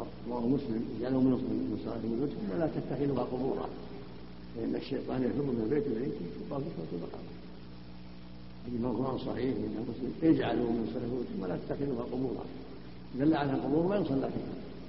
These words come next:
ولا تتخذ مساجد، إنما الصلاة في القبور، في المساجد، في البيوت وفي المساجد. أما القبور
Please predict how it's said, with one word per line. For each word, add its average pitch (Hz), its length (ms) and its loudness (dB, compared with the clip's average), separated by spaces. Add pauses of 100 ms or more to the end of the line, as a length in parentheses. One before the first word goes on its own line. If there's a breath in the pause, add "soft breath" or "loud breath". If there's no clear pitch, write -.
(520)
ولا 147 120 4
تتخذ 131 240 0
مساجد، 123 520 2 (720)
إنما 131 180 6
الصلاة 147 280 0
في 131 120 -2
القبور، 123 320 0
في 123 40 4
المساجد، 123 480 2
في 139 60 4
البيوت 135 420 4
وفي 175 120 2
المساجد. - 440 0 (1000)
أما 127 120 0
القبور 147 400 4